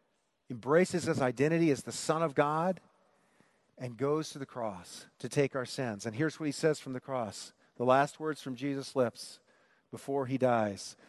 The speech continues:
When Jesus had received the sour wine, he said, "It is finished." And he bowed his head and gave up his spirit. Christ gave up his spirit, bowed his head. It's finished. What's finished? It's finished. Everything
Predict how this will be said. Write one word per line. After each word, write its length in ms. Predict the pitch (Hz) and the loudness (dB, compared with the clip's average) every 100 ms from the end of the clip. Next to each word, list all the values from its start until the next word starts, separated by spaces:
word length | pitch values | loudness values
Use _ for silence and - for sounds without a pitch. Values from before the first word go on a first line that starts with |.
| - _ - | -20 _ -10
When 80 | 127 | -4
Jesus 380 | 147 180 175 | 0 0 0
had 100 | 170 | -6
received 380 | 147 139 160 165 | -6 -4 -2 0
the 80 | 143 | 0
sour 360 | - 160 160 151 | 2 2 4 0
wine, 300 | 147 156 151 | 0 0 -2
he 60 | |
said, 240 | 135 143 135 | 0 0 2
"It 60 | |
is 180 | 147 - | 0 -4
finished." 560 | - 139 117 - - - _ _ _ 127 | -6 -4 -4 -10 -16 -20 _ _ _ -6
And 80 | |
he 40 | 127 | -2
bowed 280 | 131 135 151 | 2 4 2
his 160 | 151 | 0
head 260 | 147 143 143 | 2 4 2
and 220 | 135 117 | -2 -2
gave 240 | 123 127 | 0 0
up 120 | 127 - | -2 -8
his 120 | - | -12
spirit. 420 | - 117 104 92 _ _ _ _ _ _ _ _ _ | -10 -8 -8 -10 _ _ _ _ _ _ _ _ _
Christ 420 | - 143 156 - 131 | -4 2 2 0 0
gave 260 | 147 151 | 2 2
up 120 | 156 | 0
his 100 | 156 | -6
spirit, 400 | - - 139 123 | -10 -6 -4 -2
bowed 220 | 110 131 143 | 0 2 2
his 100 | - | 2
head. 140 | 139 | -2
It's 160 | 127 - | -2 -4
finished. 360 | 156 131 - | -4 -4 -6
What's 220 | 180 208 | -6 -6
finished? 400 | - 143 107 - - - - | -4 -4 -4 -8 -16 -20 0
It's 180 | 185 - | 2 2
finished. 640 | - - 175 170 120 - - - _ 175 | -4 0 4 4 0 -4 -14 -20 _ 8
Everything 960 | 175 196 233 247 - 190 147 135 135 | 8 8 2 0 2 2 2 2 -2